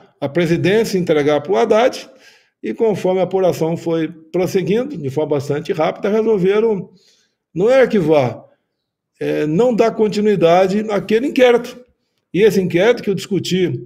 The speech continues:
abri para os embaixadores,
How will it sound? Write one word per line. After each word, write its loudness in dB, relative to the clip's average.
abri 0
para 0
os -2
embaixadores, 0